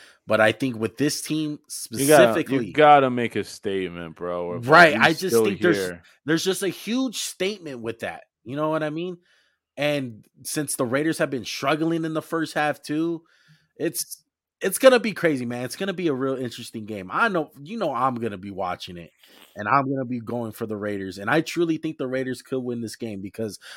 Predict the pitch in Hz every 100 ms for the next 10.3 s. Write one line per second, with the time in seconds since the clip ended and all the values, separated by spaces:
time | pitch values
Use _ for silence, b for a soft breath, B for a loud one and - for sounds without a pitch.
0 | B 107 120 123 143 160 - 160 156 147
1 | 113 123 160 175 190 190 180 b b b
2 | b - 120 202 214 214 202 190 196 214
3 | 147 - 143 - 190 185 180 175 175 175
4 | 180 180 165 160 160 - 165 160 139 127
5 | 165 165 110 B B 123 180 233 240 240
6 | 139 214 151 202 226 247 285 - - -
7 | - 226 415 349 - - - _ _ _
8 | _ 117 - - 135 - 135 120 - 123
9 | 113 113 104 127 117 120 101 113 127 92
10 | 92 104 151